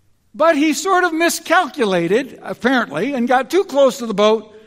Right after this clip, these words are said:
and they saw him. And they cry out, and now they're in all kinds of distress, and so now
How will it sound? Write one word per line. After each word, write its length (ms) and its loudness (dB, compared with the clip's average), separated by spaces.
and 160 0
they 140 4
saw 340 2
him. 260 -4
And 120 -8
they 100 -4
cry 360 2
out, 280 2
and 80 -8
now 200 2
they're 140 4
in 60 0
all 200 4
kinds 320 -2
of 80 -6
distress, 580 -2
and 120 -10
so 200 -6
now 800 0